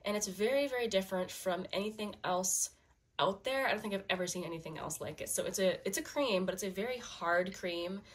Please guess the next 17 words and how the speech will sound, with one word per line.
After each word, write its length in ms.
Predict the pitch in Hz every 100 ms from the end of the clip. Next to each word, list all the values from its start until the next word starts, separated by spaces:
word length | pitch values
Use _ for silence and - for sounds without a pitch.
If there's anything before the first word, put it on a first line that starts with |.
| -
Like, 180 | 185 185
it 120 | 190
literally 380 | 190 196 202 190
feels 440 | 185 - 170 170
like 200 | 170 170 165
a 80 |
dried 360 | 165 165 156 160
out 240 | 165 -
product, 420 | - 165 160 180 185
but 120 | 160
that's 240 | 160 170
what 80 | 170
it's 100 | 160
supposed 340 | - - -
to 60 | 202
feel 260 | - 214 214
like. 360 | 220 226 -